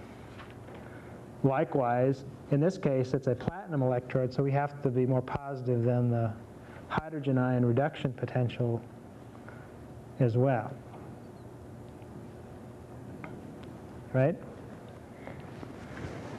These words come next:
So you can write down all of the particular, uh,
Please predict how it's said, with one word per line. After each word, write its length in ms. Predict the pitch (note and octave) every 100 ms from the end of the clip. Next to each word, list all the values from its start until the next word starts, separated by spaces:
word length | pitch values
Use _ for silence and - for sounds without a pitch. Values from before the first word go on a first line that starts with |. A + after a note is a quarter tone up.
| - - - - - - - - - -
So 460 | - D3+ C3+ B2+ A#2+ - - - - - - - - - - - - - - - - - - - - - - - - - - - - - - - - D#3+
you 80 | D#3+
can 160 | D3+
write 240 | C#3+ D#3 D3+
down 280 | D#3 D#3+
all 320 | C#3+ C#3+ D#3 D3+
of 120 | B2+
the 80 | B2+
particular, 760 | - - - D3 C3+ B2 B2
uh, 240 | A#2 A#2